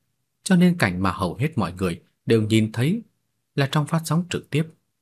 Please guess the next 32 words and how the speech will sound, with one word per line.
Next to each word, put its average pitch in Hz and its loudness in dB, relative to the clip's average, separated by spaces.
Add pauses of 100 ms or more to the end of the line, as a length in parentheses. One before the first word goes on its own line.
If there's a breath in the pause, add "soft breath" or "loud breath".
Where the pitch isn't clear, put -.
(140)
Tiêu 117 2
Bính 123 0
Cam 107 -2
đã 92 -4
đóng 160 0
giả 95 -4
ngươi 98 -2 (280)
đứng 175 2
ở 110 2
cổng 85 -4
Vân 165 2
Mộng 90 -2
Thần 80 -4
Điện 90 -4 (200)
không 104 0
xuất - -8
thủ 82 -4
gì, 85 -4 (540)
sau 151 0
đó 175 2
lại 110 0
suýt 143 -2
chút 151 -6
nữa 110 0 (360)
bị 131 0
nhóm 175 4
người 101 0
Hải - -2
An 98 -4
Vương 87 -2
đánh 131 -4
chết." 160 -2